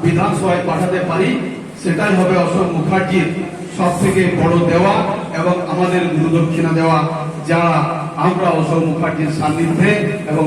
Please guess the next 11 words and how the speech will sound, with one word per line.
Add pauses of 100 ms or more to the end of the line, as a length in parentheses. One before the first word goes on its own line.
অশোক (100)
মুখার্জিকে (400)
অন্তর
থেকে (120)
ভালোবাসি, (420)
অশোক
মুখার্জির
সাথে (100)
দল (100)
করে
এসেছি।